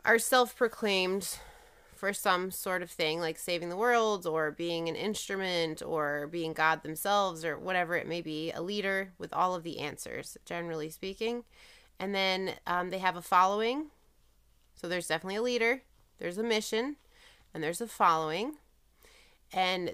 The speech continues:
the biggest part about a cult is that it makes money. So it will make money off of the followers to benefit the cult, but not take very good care usually of the followers. It's just they use them kind of as a cash cow or workhorses.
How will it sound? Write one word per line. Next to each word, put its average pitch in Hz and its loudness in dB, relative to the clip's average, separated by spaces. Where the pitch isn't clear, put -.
the 185 -6
biggest 294 0
part 220 4
about 190 0
a 165 -4
cult 202 2
is 180 -4
that 180 4
it 135 -4
makes 185 -6
money. 180 -2
So 175 2
it 202 -2
will 220 4
make 202 0
money 208 0
off 185 8
of 160 2
the 170 -6
followers - 0
to 214 0
benefit 175 0
the - -10
cult, - -4
but 202 4
not 214 4
take 214 2
very 202 2
good 185 -6
care 202 2
usually 165 -2
of 165 4
the 170 -2
followers. 156 4
It's 160 -6
just - -8
they 180 -2
use 180 -4
them 165 -4
kind 156 -2
of - -6
as 139 -8
a - -14
cash 156 4
cow - -4
or 165 -4
workhorses. - -6